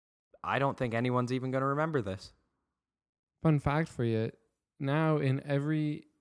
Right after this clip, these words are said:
Speaker 2: major professional sport, the team with the best regular season record, no championship.
Speaker 1: Wow, so being the best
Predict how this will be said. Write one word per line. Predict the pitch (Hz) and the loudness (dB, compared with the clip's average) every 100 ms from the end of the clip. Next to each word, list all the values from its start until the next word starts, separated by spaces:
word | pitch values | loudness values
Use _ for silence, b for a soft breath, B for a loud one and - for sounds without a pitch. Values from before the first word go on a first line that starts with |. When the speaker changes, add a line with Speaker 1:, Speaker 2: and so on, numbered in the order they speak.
| _ - | _ -10
Speaker 2:
major | 139 131 127 135 127 | -4 -2 -2 -2 -2
professional | 127 131 127 123 | -4 -4 -2 -4
sport, | - 147 139 127 - _ _ 117 | -4 -4 -4 -4 -10 _ _ -14
the | |
team | 110 143 135 | -6 -4 -4
with | 123 | -6
the | |
best | 120 131 123 | -2 -2 -2
regular | 123 123 123 | -4 -2 -4
season | 120 127 120 120 120 - _ _ _ _ | -4 -6 -4 -6 -8 -12 _ _ _ _
record, | 123 131 175 202 - _ _ _ _ _ _ _ | -6 -6 -6 -10 -12 _ _ _ _ _ _ _
no | 123 107 | -4 -4
championship. | 107 117 117 - - _ _ - - - - - - - - - - _ - | -4 -8 -10 -14 -20 _ _ -18 -16 -10 -8 -8 -6 -8 -8 -16 -16 _ 10
Speaker 1:
Wow, | 113 107 - | 12 12 8
so | - 117 104 98 95 | 0 4 6 6 4
being | 117 117 117 | 2 4 4
the | |
best | 98 104 113 98 - | 4 6 6 4 -6